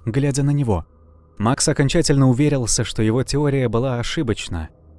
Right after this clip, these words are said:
В том, что надвигалось за окном, тот был не виноват. И почему-то это знание придало Максу сил. "Ладно, давай-ка подвинем шкаф", сказал он и приступил к делу, стараясь не обращать внимания на раздавшийся за окном вой.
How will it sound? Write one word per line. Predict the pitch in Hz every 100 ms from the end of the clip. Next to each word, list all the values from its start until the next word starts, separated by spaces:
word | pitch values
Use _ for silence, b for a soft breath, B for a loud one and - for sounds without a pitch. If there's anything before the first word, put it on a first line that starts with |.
| _ -
В | -
том, | 147 143
что | - 127 117
надвигалось | 117 113 120 139 127 110
за | 101 107
окном, | - 120 131 101 - - -
тот | 147 120
был | 127 120
не | 110
виноват. | 110 107 117 95 - - _ _ -
И | 101
почему-то | - - 127 135 117
это | 110 110
знание | 101 135 123 117 104 92 - -
придало | - 110 117 131
Максу | 127 120 - 127
сил. | - 90 78 - - - - -
"Ладно, | 139 117 92 85
давай-ка | 113 170 143
подвинем | 151 131 135 123
шкаф", | - 107 - - - -
сказал | - 98 98 110
он | 156 135
и |
приступил | 123 110 - 113 107 95
к | 95
делу, | 117 135 117 92 -
стараясь | - 160 156 -
не | 151
обращать | 151 143 - 98
внимания | 98 104 135 120
на | 110 107
раздавшийся | 107 107 156 - 139 135
за | 117
окном | 117 127 120 107
вой. | 92 85